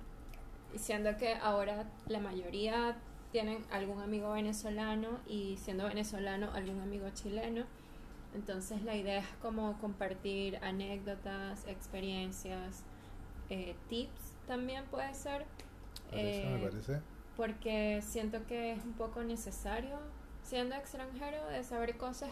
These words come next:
Speaker 1: que, que tal vez solo los <laughs> chilenos saben. Y básicamente eso, y también así como cosas en general, como de bienestar, salud,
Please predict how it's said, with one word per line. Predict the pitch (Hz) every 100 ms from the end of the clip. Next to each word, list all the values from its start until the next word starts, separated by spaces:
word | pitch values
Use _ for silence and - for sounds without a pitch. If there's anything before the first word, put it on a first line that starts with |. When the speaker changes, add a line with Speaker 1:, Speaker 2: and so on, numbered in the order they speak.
| -
Speaker 1:
que, | 269 254 247 220 202 190 214 - - -
que | 220
tal | 214 226
vez | 233 247
solo | - 240 262
los | 269 254
<laughs> |
chilenos | 254 302 285 285 277
saben. | - 277 294 302 - - - - - - - - - - -
Y | - 226 220 214 214 208 208 202 196 196 - - - -
básicamente | 247 262 311 320 294 285 302
eso, | 311 - 254
y | 240
también | 233 226 226
así | 233 247
como | 262 254 233
cosas | 220 208 233
en | 233
general, | 226 208 190 208 233 233 233
como | 226 214 208
de | 202 190 185 180 175 170 170 165 - -
bienestar, | 202 196 - - 220 208 208 202
salud, | 208 208 208 214 202 202 196